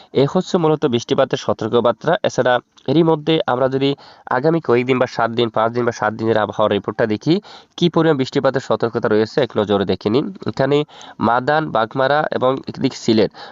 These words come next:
গত কয়েকদিন আগে আমরা পাঁচ দিনের পূর্বাভাস রিপোর্টে দেখতে পাচ্ছি মাঝারি থেকে ভারী বৃষ্টিপাতের সতর্কতা ছিল। ইতিমধ্যে সেই বৃষ্টিপাত already, আহ, হয়ে গিয়ে অনেকটাই, আহ, কমের মধ্যে দেখা যাচ্ছে। এখানে ঠাকুরগাঁও এবং পঞ্চগড়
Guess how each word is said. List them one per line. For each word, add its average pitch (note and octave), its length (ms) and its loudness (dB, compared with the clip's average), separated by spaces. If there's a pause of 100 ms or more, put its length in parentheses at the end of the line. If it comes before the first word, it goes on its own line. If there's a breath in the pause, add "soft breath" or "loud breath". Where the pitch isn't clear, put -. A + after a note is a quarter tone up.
গত B2 220 0
কয়েকদিন D3 400 4
আগে D3+ 220 2
আমরা C#3 220 2
পাঁচ B2+ 280 -2
দিনের C#3+ 220 0
পূর্বাভাস B2+ 460 0
রিপোর্টে B2+ 280 -2
দেখতে A#2+ 240 0
পাচ্ছি B2+ 260 0
মাঝারি A2+ 340 2
থেকে A#2 220 -4
ভারী G#2 280 0
বৃষ্টিপাতের A#2 400 -2
সতর্কতা A2 420 0
ছিল। A#2+ 280 0 (240)
ইতিমধ্যে A2+ 520 0 (300 loud breath)
সেই C3 160 2
বৃষ্টিপাত C3+ 580 -2
already, A#2+ 380 -2
আহ, A2 120 2 (380)
হয়ে B2 220 2
গিয়ে C3+ 160 0
অনেকটাই, A#2 580 0
আহ, G2+ 220 2
কমের A#2 260 2
মধ্যে A#2+ 400 0 (300 loud breath)
দেখা A2 260 2
যাচ্ছে। C3 360 0 (420)
এখানে C3 340 2 (380 soft breath)
ঠাকুরগাঁও B2 520 0
এবং A#2+ 240 -2
পঞ্চগড় A#2 540 0